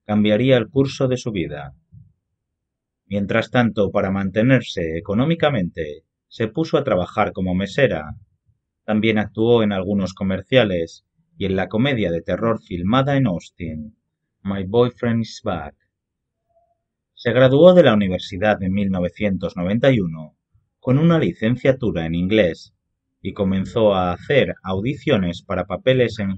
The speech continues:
Houston y sus alrededores. Fue durante este tiempo que consiguió su primer trabajo en un comercial para carne.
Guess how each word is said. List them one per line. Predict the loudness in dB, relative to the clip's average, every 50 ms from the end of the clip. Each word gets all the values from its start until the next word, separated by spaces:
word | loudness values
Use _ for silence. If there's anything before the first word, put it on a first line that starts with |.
| -6 -6
Houston | -4 -4 -4 -6 -10 -10 -8 -8 -8 -10 -12 -16 _ _ _ _ _ _ _ _ _
y | -12 -10 -10
sus | -8 -6 -4 -2
alrededores. | -2 0 0 0 0 0 0 0 0 0 -2 -2 -4 -8 -10 -14 _ _ _ _ _ _ _ _ _ _ _ _ _ _ _ _ _ _ _ _ _ _ _ _ _ _ _ _
Fue | 2 2 2
durante | 2 0 -2 -2 -4 -2 0 0
este | 0 0 -2 -8 -10
tiempo | -4 -2 -2 -2 -2 -4 -6 -6 -6 -8 -10 -14 _ _ _ _ _
que | -10 -2
consiguió | 0 0 0 0 0 -4 -2 0 0 0 0
su | -2 -4 -8 -6
primer | -4 -2 0 0 0 -2 0
trabajo | 2 2 2 2 2 0 -4 _ -14 -14 -14 -14 -16 _ _ _ _ _ _ _ _ _ _ _ _ _ _ _ _ _ _ _ _
en | -6 -4
un | -4 -2
comercial | -2 -2 -2 -2 -2 -4 -6 0 2 4 4 4 2 0 -2 -6 -10 _ _ _ _ _ _ _ _ _
para | -2 0 0 0 0
carne. | 0 -2 -2 -2 -4 -8 -10 -12 -16 -18